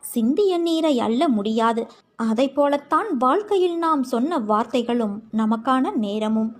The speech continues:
உன்னிடம் வார்த்தை விட்டவர்களுக்கு நான் புரிய வைக்கின்றேன். முடிந்த நேரத்திற்கு என்றும் உயிர் கிடையாது.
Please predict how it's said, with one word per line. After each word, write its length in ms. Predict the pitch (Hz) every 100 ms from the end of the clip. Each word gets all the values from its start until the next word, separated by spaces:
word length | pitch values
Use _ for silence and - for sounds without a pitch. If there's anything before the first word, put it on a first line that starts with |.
| - - - -
உன்னிடம் 460 | 208 220 247 339
வார்த்தை 380 | 226 220 370 427
விட்டவர்களுக்கு 800 | 349 330 - 320 311 302 302 - 247
நான் 260 | 220 208 208
புரிய 340 | 233 247 370
வைக்கின்றேன். 680 | 196 196 220 220 226 233 226 - - _
முடிந்த 420 | 214 208 220 381 320
நேரத்திற்கு 720 | 220 220 240 240 240 - 220 220 - 208
என்றும் 400 | 214 214 247 311
உயிர் 280 | 220 208 -
கிடையாது. 500 | 220 202 220 220 220